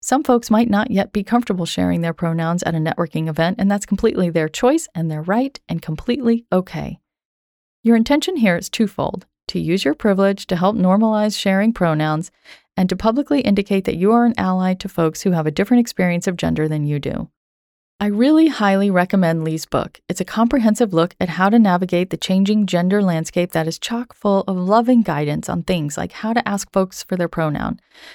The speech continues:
how to apologize if you mess up, and as well as what not to do. And now here's some exciting news and a thank you for listening all the way to the end. I have two copies of Lee's book, Gender, Your Guide, to give away. Whee! I love free books, don't you?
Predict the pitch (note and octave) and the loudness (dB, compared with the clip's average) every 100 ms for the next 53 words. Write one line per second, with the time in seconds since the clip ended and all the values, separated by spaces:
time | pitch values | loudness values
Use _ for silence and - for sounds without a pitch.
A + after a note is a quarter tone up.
0 | - A3 A#3 B3 A#3 G3+ G3+ G3 F#3+ F#3 | -8 0 4 2 2 0 2 2 2 0
1 | F#3 F#3 F3 E3+ - - - _ _ _ | -2 -4 -2 -2 -2 -4 -6 _ _ _
2 | G#3 A3+ A#3 A#3+ A#3+ F3+ F#3 A#3 - - | -2 0 2 2 2 0 -2 -4 -6 -8
3 | - - - F3+ _ _ _ _ _ _ | -12 -10 -10 -14 _ _ _ _ _ _
4 | _ _ - G#3 G#3 G#3+ E4+ F#4+ G#4 B3 | _ _ -4 0 2 2 0 0 2 0
5 | - B3 C#4+ G#3 D#3 D#3+ - G3+ - D4 | 2 2 4 4 4 0 0 0 2 0
6 | - E3+ G3 G3 A#3 F3+ E3+ G3 G3+ G#3 | 0 0 2 2 2 0 0 2 4 4
7 | G3+ F#3+ F#3 G3 E3 F3+ _ _ - - | 2 2 2 2 0 -4 _ _ -14 -4
8 | D4 E4 - - D4+ - B3+ B3 G#3+ F3+ | 0 0 -2 2 2 2 -2 0 0 0
9 | G3 G#3+ - G#3 C#3+ - _ - G3+ F3 | 0 0 0 0 0 -6 _ 0 2 2
10 | D#3+ F3+ F#3 F#3+ G#3+ F#3+ D#3 E3 - G3+ | -2 -2 0 2 2 0 0 -4 -6 0
11 | G#3+ A3 A#3 D#4 G3+ - - _ - C4 | 2 4 4 4 2 -2 -10 _ -6 4
12 | A4 A#4 G4+ G#3+ D#3 - F#4 F#4+ - G3+ | 8 8 8 4 0 -4 0 0 0 0
13 | G3 D#3+ D3 - A3 A#3 B3 C4+ E4+ | 2 0 -2 0 2 2 2 0 0